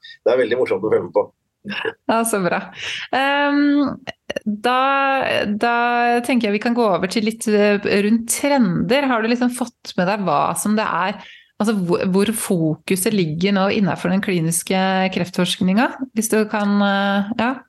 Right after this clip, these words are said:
Speaker 2: få
Speaker 1: Ja,
Speaker 2: tenke litt på
Speaker 1: ja,
Speaker 2: det.
Speaker 1: men jeg, jeg tror jeg skal vri litt på det og si at,
Speaker 2: Ja.
Speaker 1: eh, årets fokus, eh,
Speaker 2: Mhm.
Speaker 1: er, eh, forholdet mellom, eh, pasient og behandlere.
Speaker 2: Ja.
Speaker 1: Faktisk. Eh, nå husker jeg farta ikke hva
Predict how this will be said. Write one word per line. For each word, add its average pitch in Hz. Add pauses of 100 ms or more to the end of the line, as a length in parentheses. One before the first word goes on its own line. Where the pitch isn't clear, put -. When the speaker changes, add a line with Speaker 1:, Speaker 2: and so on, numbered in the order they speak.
(180)
Speaker 2:
få 214
Speaker 1:
Ja, 233
Speaker 2:
tenke 196
litt 196
på -
Speaker 1:
ja, -
Speaker 2:
det. -
Speaker 1:
men 160
jeg, 151
jeg 151 (380)
tror 143
jeg 135
skal 151
vri 117
litt 117
på 101
det 131
og 262
si 113
at, 113
Speaker 2:
Ja. 247
Speaker 1:
eh, 113 (220)
årets 117
fokus, - (320)
eh, 208
Speaker 2:
Mhm. 220 (180)
Speaker 1:
er, 107 (160)
eh, 113
forholdet 107
mellom, 104
eh, 107 (120)
pasient 113 (200)
og 98
behandlere. 107 (480)
Speaker 2:
Ja. 349 (100)
Speaker 1:
Faktisk. - (240)
Eh, 107
nå 123
husker 98
jeg -
farta 101
ikke 95
hva 82